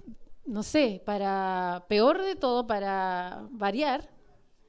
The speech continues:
¿qué más se puede dañar con esta prisa, con este constante hacer? El espíritu,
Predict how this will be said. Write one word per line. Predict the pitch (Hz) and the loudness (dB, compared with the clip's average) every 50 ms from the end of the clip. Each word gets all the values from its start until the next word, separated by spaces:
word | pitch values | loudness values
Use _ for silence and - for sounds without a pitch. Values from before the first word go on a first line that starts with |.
| _ _ - - - - - - - - - - - - | _ _ -20 -20 -20 -20 -20 -20 -20 -20 -20 -20 -20 -8
¿qué | - 254 247 | -4 0 2
más | 262 269 294 285 - - | 4 4 2 2 0 -4
se | - - 247 208 | -2 -2 -2 -2
puede | 208 - 220 220 226 226 | 0 -2 0 0 2 2
dañar | 226 208 208 208 208 214 233 269 - | 2 0 -2 -2 -2 -2 -2 -2 -2
con | 233 214 214 | -4 -4 -4
esta | 214 - - 190 180 - | -6 -4 -6 -6 -2 -2
prisa, | 233 247 254 - - 220 208 | -2 -2 0 -2 -2 -2 -2
con | 202 190 202 | -2 -4 -4
este | 202 - 220 208 | -2 -4 -4 -4
constante | - 196 185 - - 214 220 247 - 226 | -4 -6 -6 -4 -4 -4 -6 -4 -6 -8
hacer? | 202 - 262 277 349 - - - _ - - - _ - - - - - - - - - - - _ | -6 -4 -2 -2 -2 -4 -8 -16 _ -20 -20 -20 _ -20 -20 -20 -20 -20 -20 -20 -20 -20 -20 -10 _
El | 190 202 98 | -4 -2 -2
espíritu, | - - - 190 226 - - - 180 170 | 0 4 4 4 4 2 -4 -10 -12 -12